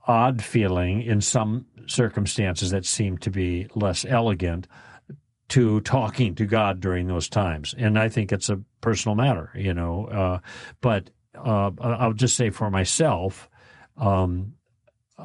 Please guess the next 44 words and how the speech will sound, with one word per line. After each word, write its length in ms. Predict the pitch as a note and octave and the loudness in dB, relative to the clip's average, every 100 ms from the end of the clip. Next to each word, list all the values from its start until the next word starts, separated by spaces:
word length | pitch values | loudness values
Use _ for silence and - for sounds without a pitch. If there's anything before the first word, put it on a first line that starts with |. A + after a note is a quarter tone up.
| - | -8
I'm 220 | A#2+ A2 G2+ - | -2 -2 -4 -4
probably 460 | C3+ B2 G#2+ G2 | -2 -2 0 0
less 500 | G#2 G#2+ A2 - - - _ _ _ A#2 | 2 2 2 0 -6 -12 _ _ _ 2
likely 520 | G#2+ G2 G2+ F#2+ F#2 | 2 2 -2 -2 -2
to 180 | - A#2 | 0 -2
pray 320 | - G#2+ F#2 | 0 0 2
on 100 | F#2+ | 0
the 80 | F#2 | -2
toilet, 500 | - E3 C3 G2+ G2 | 0 2 4 2 0
but 180 | A#2 G2+ | -2 0
no 280 | A#2 B2+ B2+ | 2 2 2
problem 360 | - G#2+ G2 | 0 -2 0
at 100 | G2+ | 0
all 200 | G#2 G2 | 2 2
in 60 | F2+ | 0
the 60 | F2 | 0
shower. 500 | - C#3+ B2+ F2 G2+ - - - _ | 2 2 2 0 -4 -8 -20 -20 _
But 140 | B2 | 0
there 100 | C3+ | 2
have 80 | A2 | 2
been 140 | G2 | 0
times 320 | F2 F#2 F2+ G#2 | 0 0 0 0
when 140 | F#2+ | 2
things 240 | G#2+ F#2+ G2+ | 2 0 -2
have 100 | F#2+ | -2
come 160 | G2+ | 0
up 160 | F#2 F#2 | 0 0
in 100 | F#2+ | 0
my 180 | F#2 F2+ | 2 2
mind, 340 | F#2+ D3 C#3+ | 4 4 4
or 80 | G2+ | 2
I'm 180 | F#2+ F#2 | 2 2
reading 240 | G#2 F#2+ | 2 2
something 400 | - G2+ G2 A2 | 0 -2 0 0
or 220 | F2 E2+ | 0 0
whatever, 500 | F2+ - A2 C#3+ D3+ | -4 0 2 2 2
or 140 | G2 F#2 | 2 2
I 80 | |
just 340 | F2+ G2 F#2+ - - - | 2 2 0 -4 -16 -6
anguished 440 | B2+ C#3 E3+ D3 G#2 | 0 2 4 2 0
about 200 | F2 E2 | -2 -2
something, 360 | F#2 F2+ G#2+ G2 | -2 0 0 2
and 100 | F2+ | 0
I 140 | F2 | -2